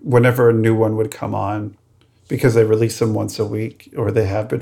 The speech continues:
releasing them once a week, uh, the first time we watched it, um, I think it was, like, the day that they came out,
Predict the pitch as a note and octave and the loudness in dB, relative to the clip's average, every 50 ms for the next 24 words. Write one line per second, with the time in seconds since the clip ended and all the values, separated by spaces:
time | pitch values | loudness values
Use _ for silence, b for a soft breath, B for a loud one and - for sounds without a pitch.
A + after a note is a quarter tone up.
0 | - - - B2 A#2+ A#2+ - B2+ A#2 A#2 A#2 A#2 A2+ - C3+ C3 B2 B2 B2 A#2+ | -8 -10 -8 -8 -6 -6 -4 -2 -2 0 0 -2 -4 -4 -2 -2 -2 -2 -2 -4
1 | - - _ b b b b b b b b b b b b b b b _ - | -6 -12 _ b b b b b b b b b b b b b b b _ -10
2 | - A#2+ G#2 G#2+ A2 A2 G#2+ - C3 B2+ A#2+ - - C3 A#2 A#2+ A2+ A2 A2 A2 | -6 -4 -2 0 0 0 2 2 2 2 2 2 2 2 2 2 2 2 2 0
3 | A2 A2 - - - B2 A#2 A2 - - _ _ _ _ _ _ _ _ _ _ | 0 0 -4 -4 0 0 0 0 0 -4 _ _ _ _ _ _ _ _ _ _
4 | _ _ _ _ _ - - - - - A2 G#2+ G#2 G#2 G2+ G#2 B2+ - - - | _ _ _ _ _ -20 -20 -16 -10 -8 -6 -6 -4 -6 -6 -8 -10 -12 -18 -20
5 | _ - B2 A2+ - - - A#2 A2 G2+ - A2+ G2 - - A#2+ G#2 A#2+ A2 G#2+ | _ -10 -10 -8 -8 -6 -6 -6 -6 -6 -6 -8 -10 -8 -8 -4 0 0 2 2
6 | A2 A2 A2+ A2 A#2 A2 - - A#2 - - A2+ A2 G#2+ G#2 G#2 G#2+ - - | 2 2 2 2 -2 -2 -2 -4 -8 -8 -8 -10 -8 -8 -6 -8 -8 -10 -14